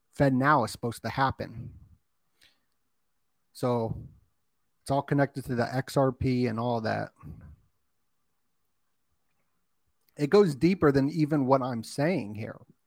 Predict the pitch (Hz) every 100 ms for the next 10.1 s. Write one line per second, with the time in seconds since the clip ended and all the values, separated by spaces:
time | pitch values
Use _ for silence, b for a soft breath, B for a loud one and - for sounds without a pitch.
0 | _ _ _ _ _ _ _ _ _ _
1 | _ _ - 139 139 190 208 175 165 165
2 | 165 165 147 - 151 156 165 147 135 139
3 | 135 135 131 127 131 135 127 120 110 127
4 | 139 - - 135 135 127 123 123 - 135
5 | 131 123 - 120 117 113 - 151 147 -
6 | 147 139 135 - _ _ _ _ _ -
7 | 120 113 104 104 101 120 120 120 - B
8 | B B - _ b b b 123 120 123
9 | 135 127 127 - 123 117 156 - 156 151
10 | 147